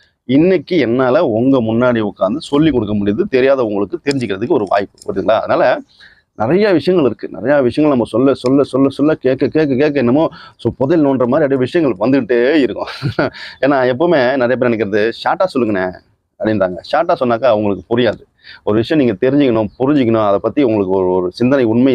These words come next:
தெரியணும் அப்படின்னா அதுல இருக்கிற ஃபுல் டீட்டெயில் நீங்க தெரிஞ்சுக்கிட்டால் மட்டும்தான் வந்து தெரிஞ்சுக்க முடியும். அஹ், ஒரு உதாரணத்துக்கு, "வாங்க போப்பா, போயிட்டு அங்க புதையல் இருக்கு, நோண்டி எடுத்துட்டு வானா" என்ன பண்ணுவீங்க? நோண்டி, நோண்டி, நோண்டி டயர்ட் ஆகி புதையல் வேணா, ஒரு மண்ணாங்கட்டியை வேணா, போடான்னு சொல்லிட்டு போட்டு வந்துருவீங்க. கரெக்டா வந்து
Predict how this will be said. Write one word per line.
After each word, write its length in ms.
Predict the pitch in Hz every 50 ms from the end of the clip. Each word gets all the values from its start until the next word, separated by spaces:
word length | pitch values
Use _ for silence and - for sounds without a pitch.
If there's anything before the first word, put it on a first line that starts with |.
| 117 -
தெரியணும் 300 | - 117 131 139 135 113
அப்படின்னா 240 | 92 98 95 123 139 117 101 127 - - _ - - - _
அதுல 260 | - 104 110 113 107
இருக்கிற 220 | 110 110 - 156 143 120
ஃபுல் 280 | - - 147 151 135
டீட்டெயில் 240 | 117 135 139 156 139
நீங்க 140 | 120 104 -
தெரிஞ்சுக்கிட்டால் 440 | - 120 123 135 120 - - 98 95
மட்டும்தான் 480 | 104 107 - - 123 113 120 135 131
வந்து 160 | 113 104 117 110
தெரிஞ்சுக்க 320 | - 107 104 95 90 -
முடியும். 240 | - 87 - - _ _
அஹ், 200 | - 95 92 90
ஒரு 140 | 95 101 104
உதாரணத்துக்கு, 460 | 104 104 - 131 120 104 120 139 156
"வாங்க 220 | 143 123 120 120 110
போப்பா, 220 | - 147 - 131 123 - _ _ _ _ _ _ _ -
போயிட்டு 200 | 123 127 113 123
அங்க 120 | 120 113 107
புதையல் 260 | - 127 143 139 120
இருக்கு, 160 | 107 95 107
நோண்டி 180 | 107 120 117 113
எடுத்துட்டு 240 | 92 95 107 107 104
வானா" 180 | 101 113 120
என்ன 140 | 117 113 117
பண்ணுவீங்க? 360 | 107 113 107 98 98 98 104 104 110 113 110 - _ _ _ _ -
நோண்டி, 240 | 107 117 120 113 110
நோண்டி, 220 | 104 110 120 113 107
நோண்டி 200 | 104 110 117 117 92
டயர்ட் 300 | - 107 113 113 107 104
ஆகி 140 | 101 107 113
புதையல் 360 | 101 - 107 110 113 113 110
வேணா, 220 | 104 101 101 117 123 117
ஒரு 140 | 107 101 92 95
மண்ணாங்கட்டியை 500 | 92 98 101 110 117 107 98 90 101 98
வேணா, 160 | 98 101 98 95
போடான்னு 320 | - - 104 104 98 95 95
சொல்லிட்டு 200 | 98 87 - 98
போட்டு 180 | 98 95 -
வந்துருவீங்க. 340 | 92 180 - - - - - - _ _ - - - - _ _
கரெக்டா 300 | - 123 123 107 - - 143
வந்து 180 | 127 123 127